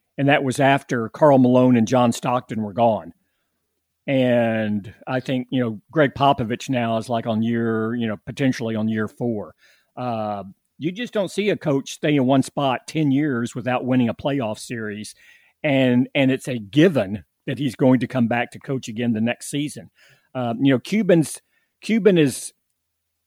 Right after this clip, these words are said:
for all of his volatility, is very, is very much about stability, almost to a fault when it comes to coaches. But, but I tell you, if, uh, you know,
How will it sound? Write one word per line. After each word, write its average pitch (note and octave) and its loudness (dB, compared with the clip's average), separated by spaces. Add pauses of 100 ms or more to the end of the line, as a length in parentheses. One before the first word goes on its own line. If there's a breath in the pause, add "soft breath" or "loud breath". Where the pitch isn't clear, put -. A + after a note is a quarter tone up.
(120)
for C#3+ 2
all D#3+ 8
of D#3 -2
his D#3 4
volatility, C3+ 2 (520)
is A#2 2 (840)
very, D3 2
is C3 0
very E3+ 6
much D3 4
about C3 0
stability, C3+ 0
almost C3 4
to C3+ 0
a A2 -4
fault C#3 2
when A#2+ -2
it - -16
comes B2 0
to A#2 -8
coaches. - -10 (500)
But, C#3 4 (200)
but E3 2
I F3+ 4
tell A3+ 0
you, D3 4
if, C3+ -4
uh, - -6 (140)
you F3 -2
know, C3+ 0